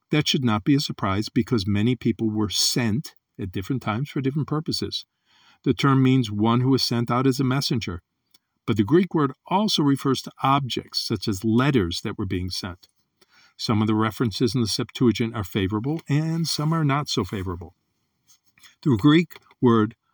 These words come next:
apostos is first found in the Septuagint in Genesis chapter eight, verse seven,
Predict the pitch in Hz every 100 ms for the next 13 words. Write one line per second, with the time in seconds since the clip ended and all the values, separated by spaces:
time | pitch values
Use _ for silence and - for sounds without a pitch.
0 | _ _ _ _ - 107 127 123 - 113
1 | 95 101 - - _ _ _ _ _ 117
2 | 101 - - 135 135 - 117 107 104 127
3 | 104 98 120 101 - 117 98 95 - _
4 | _ _ _ _ _ 127 107 104 - 98
5 | 110 110 110 120 - 113 95 - 104 92
6 | 92 - _ 131 104 - 110 92 98